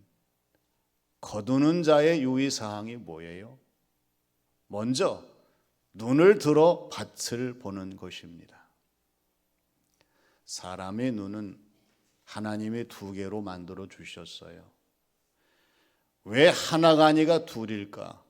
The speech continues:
그것은 입체감,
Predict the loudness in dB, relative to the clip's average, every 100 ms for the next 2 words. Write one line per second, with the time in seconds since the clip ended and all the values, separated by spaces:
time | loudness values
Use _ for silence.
0 | _ _ _ _ _ _ _ _ _ _
1 | _ -14 -4 -2 -2 -4 -8 -10 -20 _
2 | _ _ _ _ _ _ _ _ _ _
3 | _ _ _ _ -10 -10 _ -6 0 0
4 | 0 -2 -4